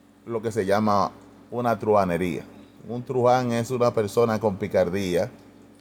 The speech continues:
un payaso, una persona que genera circo alrededor de sí mismo,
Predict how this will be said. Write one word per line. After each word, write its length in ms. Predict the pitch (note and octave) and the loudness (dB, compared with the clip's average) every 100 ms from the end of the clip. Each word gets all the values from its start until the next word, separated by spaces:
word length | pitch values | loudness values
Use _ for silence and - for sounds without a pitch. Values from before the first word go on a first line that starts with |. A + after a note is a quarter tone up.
| _ _ _ - | _ _ _ -12
un 240 | A2 A#2 | -10 -8
payaso, 760 | A#2 G2+ F#2+ G2 F2+ F2+ - - - - D2+ | 0 2 4 4 4 2 -6 -12 -18 -20 -10
una 240 | A2 A2+ | -4 -2
persona 360 | A2 B2 A#2 A2 | -2 -2 -4 -2
que 100 | A2 | 0
genera 440 | G#2 G#2+ A2+ G#2+ | 2 2 4 2
circo 680 | - C3 B2 G2+ - G#2 A2+ - - - _ _ - | 0 -2 0 -2 0 0 -2 -14 -20 -20 _ _ -10
alrededor 480 | F#2+ F#2+ F#2+ F#2+ F#2+ | -6 0 4 4 2
de 120 | G2+ | 0
sí 140 | G2+ | -4
mismo, 460 | A2 B2+ A2+ D2 | -6 -4 -4 -6